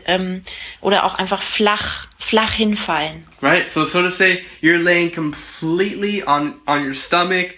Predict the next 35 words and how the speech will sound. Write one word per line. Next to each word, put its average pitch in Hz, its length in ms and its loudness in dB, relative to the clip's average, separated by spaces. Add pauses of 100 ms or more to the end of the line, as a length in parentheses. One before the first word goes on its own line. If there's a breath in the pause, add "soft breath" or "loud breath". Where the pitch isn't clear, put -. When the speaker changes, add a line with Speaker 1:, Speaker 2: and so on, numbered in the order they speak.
(220 loud breath)
Speaker 2:
your 147 120 2
face 196 500 0
is 180 80 -2
on 185 120 4
the 170 60 -2
floor, 175 340 2
your 156 180 0 (160)
hands 196 320 2
are 175 80 0
sprawled 160 360 2
out. 160 380 2
That's 190 460 0
what 160 220 -4
this 151 280 -2
word 135 300 0
means. 117 320 -10 (160)
Speaker 1:
Also 196 220 -2
du 214 120 0
liegst, 233 500 -2
äh, 202 200 0
komplett 214 800 -2
auf 202 260 -2
dem 214 220 0
Bauch 190 340 2
mit 190 240 -2
deinem, 185 520 -4 (260)
ähm, 190 400 -4 (320 loud breath)
Gesicht 220 360 2
auf 214 100 0
den 202 200 2
Boden 208 280 4
gerichtet 202 580 0
und 190 180 -2
deine, 185 580 2
deine 185 360 0